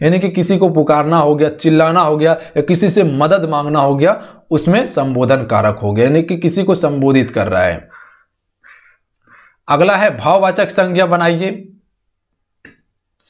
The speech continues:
तो भाववाचक संज्ञा लड़कपन हो जाएगा, ऑप्शन में ए राइट आंसर हो जाएंगे। अगला देख लीजिए,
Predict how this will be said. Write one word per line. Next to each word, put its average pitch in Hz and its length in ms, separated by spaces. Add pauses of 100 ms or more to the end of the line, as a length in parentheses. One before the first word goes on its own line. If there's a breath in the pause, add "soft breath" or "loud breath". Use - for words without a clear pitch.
(1400 soft breath)
तो 127 60
भाववाचक 180 480
संज्ञा 196 300
लड़कपन 170 440
हो 185 120
जाएगा, 180 280
ऑप्शन 180 380
में 180 200
ए 180 100
राइट 180 300
आंसर 170 280
हो 170 60
जाएंगे। 165 460 (600 soft breath)
अगला 165 240
देख 185 180
लीजिए, 185 600